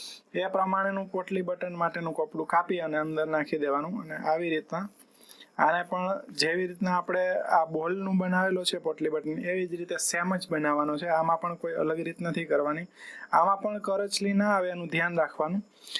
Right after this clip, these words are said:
અને આ દોરો વીંટવાનો, તો દોરો વીંટતી વખતે શું કરવાનું, દોરાને લૂઝ નહીં રાખવાનો, દોરો આમ થોડો ખેંચીને ટાઈટ બાંધવાનો,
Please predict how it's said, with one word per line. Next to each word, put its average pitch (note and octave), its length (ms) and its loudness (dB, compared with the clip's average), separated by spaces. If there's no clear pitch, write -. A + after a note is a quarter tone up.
અને F3 180 4
આ F3+ 160 6
દોરો F3+ 320 -2
વીંટવાનો, G#3 560 4
તો G3 160 -2
દોરો F3+ 300 -2
વીંટતી G3+ 360 -4
વખતે G#3+ 260 -6
શું A3+ 220 -4
કરવાનું, F3 380 -4
દોરાને F3+ 480 0
લૂઝ E3 420 0
નહીં E3 220 2
રાખવાનો, C3 460 2
દોરો D#3+ 260 -2
આમ F3+ 200 -2
થોડો F3+ 220 -4
ખેંચીને G3 540 0
ટાઈટ D#3+ 400 0
બાંધવાનો, C3+ 560 0